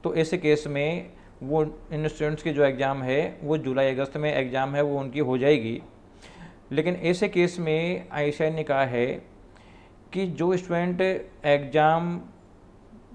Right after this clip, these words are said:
में दे रहे हैं उनको भी उन्होंने दो कैटेगरी में डिवाइड किया है कि जो, जो ये, ए, मई ट्वेंटी का एग्जाम देना चाहते हैं कि ऐसे स्टूडेंट्स जहाँ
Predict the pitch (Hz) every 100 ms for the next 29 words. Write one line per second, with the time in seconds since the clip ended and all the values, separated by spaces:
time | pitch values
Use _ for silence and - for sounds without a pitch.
0 | - - - - 156 151 160 143 143 156
1 | 180 123 107 - - - - - - -
2 | - 156 156 196 196 196 190 175 175 156
3 | 165 170 165 143 160 175 170 139 139 -
4 | - - 151 147 160 143 139 147 156 156
5 | 156 147 143 143 143 139 - - 139 135
6 | 131 139 151 147 147 143 131 139 135 139
7 | 156 139 139 123 123 170 - - - -
8 | - 175 175 160 170 196 190 180 143 139
9 | 151 - - - - - - - - -
10 | - 139 151 143